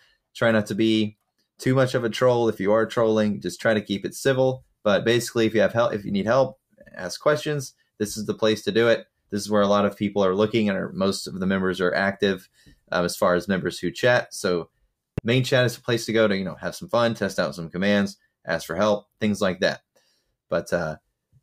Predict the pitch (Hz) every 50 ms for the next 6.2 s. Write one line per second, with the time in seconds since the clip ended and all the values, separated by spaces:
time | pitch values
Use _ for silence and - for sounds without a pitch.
0 | _ - - 104 101 - 104 101 98 95 98 92 82 76 - - - 104 92 87
1 | 87 92 110 120 127 123 143 131 127 123 - - 156 131 123 139 165 170 135 -
2 | 117 110 107 - 127 127 110 117 165 190 196 - 185 156 143 139 131 127 - -
3 | - 113 110 107 104 101 101 - - _ _ _ _ _ _ _ _ _ - 117
4 | 143 156 - - 123 101 98 - 92 90 - 101 95 92 - - - 92 92 90
5 | 90 87 - - - - 131 127 127 127 127 127 127 123 - - - 104 101 98
6 | 95 92 92 92